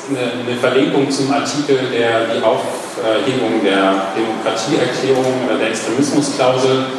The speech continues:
beschrieben hat. Und, äh, ein User mit dem Namen Mohammed Mangold hat eingewandt, dass es dabei ja nicht nur um die Antifa ging, wie vorher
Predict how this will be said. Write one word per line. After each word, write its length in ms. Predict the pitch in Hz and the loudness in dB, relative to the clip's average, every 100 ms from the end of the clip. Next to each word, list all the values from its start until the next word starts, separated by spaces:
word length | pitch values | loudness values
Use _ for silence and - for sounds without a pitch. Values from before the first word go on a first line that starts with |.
| - - - | -8 -10 -8
beschrieben 400 | 165 - 131 123 | -6 -4 -4 -2
hat. 120 | 117 - | -2 -2
Und, 240 | 107 110 107 110 | -2 -4 -4 -2
äh, 400 | 110 107 - - | 0 0 0 0
ein 440 | 113 117 120 120 117 123 | 0 0 0 -2 -4 -4
User 600 | 135 123 117 113 113 117 117 117 | 0 2 2 2 0 -2 -4 -4
mit 100 | 117 | -2
dem 240 | 107 110 | -2 0
Namen 380 | 113 113 113 110 | 0 2 2 0
Mohammed 420 | 113 113 110 107 | 0 0 0 0
Mangold 500 | 104 143 131 120 120 120 - - - | 0 2 2 2 2 -2 -4 -8 -6
hat 180 | - - | -4 0
eingewandt, 600 | 156 - 117 107 - 104 - 104 - - - | 0 0 0 0 0 -2 -6 -8 -8 -10 -4
dass 440 | 117 107 - - - | 0 0 0 -2 -2
es 180 | 98 - | -2 0
dabei 380 | 107 - 104 104 | 0 2 2 2
ja 100 | 107 | 0
nicht 140 | 120 139 | 0 0
nur 100 | 131 | 0
um 80 | - | 0
die 60 | - | 0
Antifa 480 | 151 156 - 139 | -2 -2 -2 0
ging, 200 | 135 131 | 0 0
wie 200 | 113 - | -2 -2
vorher 180 | 123 120 | -2 -2